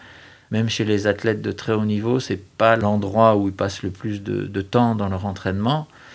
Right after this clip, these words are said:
Pas pour une question de risque pour la santé, pour une question d'optimisation du, du rapport entre le temps passé à l'entraînement, la fatigue générée et les bénéfices qu'on peut en tirer.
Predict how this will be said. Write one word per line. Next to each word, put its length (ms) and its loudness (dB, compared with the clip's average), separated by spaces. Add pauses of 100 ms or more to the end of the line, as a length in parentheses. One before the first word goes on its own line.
(680)
Pas 180 6
pour 220 0
une 140 2
question 420 2
de 80 0
risque 360 2
pour 160 4
la 120 6
santé, 580 4 (200)
pour 180 -2
une 140 0
question 480 0
d'optimisation 1200 2
du, 360 -4
du 160 -2
rapport 500 4
entre 280 -2
le 100 2
temps 300 0
passé 360 0
à 80 4
l'entraînement, 840 0 (480)
la 140 -2
fatigue 420 0
générée 800 2
et 20 0
les 120 -2
bénéfices 540 -4
qu'on 160 -6
peut 140 -6
en 100 -4
tirer. 340 -8